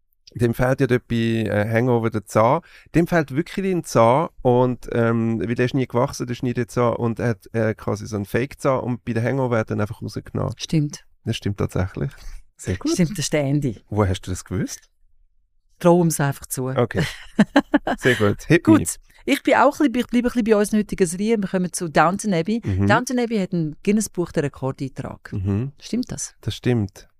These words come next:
Speaker 1: Ähm, und zwar wäre das noch bei meinen Notizen gestanden, das ist die Serie,
Speaker 2: Hast
Speaker 1: die
Speaker 2: du
Speaker 1: von der
Speaker 2: recherchiert,
Speaker 1: Kritik
Speaker 2: ja?
Speaker 1: am meisten,
Speaker 2: Ja.
Speaker 1: äh, belohnt worden ist.
Speaker 2: Siehst du?
Speaker 1: Ja.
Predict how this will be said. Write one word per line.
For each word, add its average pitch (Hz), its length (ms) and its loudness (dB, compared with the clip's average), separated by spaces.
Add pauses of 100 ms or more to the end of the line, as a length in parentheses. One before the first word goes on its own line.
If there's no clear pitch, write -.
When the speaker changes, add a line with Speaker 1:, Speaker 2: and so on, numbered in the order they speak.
Speaker 1:
Ähm, 107 540 0
und 104 140 -4
zwar 110 340 0
wäre 107 140 2
das 107 120 -6
noch 107 200 2
bei 101 160 -8
meinen 107 260 0
Notizen 104 400 -6
gestanden, 110 300 -2
das 107 140 -6
ist - 80 -16
die 113 100 -4
Serie, 113 460 -4
Speaker 2:
Hast 147 100 -6
Speaker 1:
die 208 60 -4
Speaker 2:
du 156 60 -2
Speaker 1:
von 127 80 -2
der - 100 0
Speaker 2:
recherchiert, - 340 -4
Speaker 1:
Kritik 139 220 -4
Speaker 2:
ja? - 120 -12
Speaker 1:
am 110 180 0
meisten, 110 680 0
Speaker 2:
Ja. 180 220 0 (160)
Speaker 1:
äh, 107 360 2
belohnt 104 460 2
worden 92 360 0
ist. - 340 -4 (640)
Speaker 2:
Siehst - 420 -2 (420)
du? - 80 -4
Speaker 1:
Ja. 98 260 0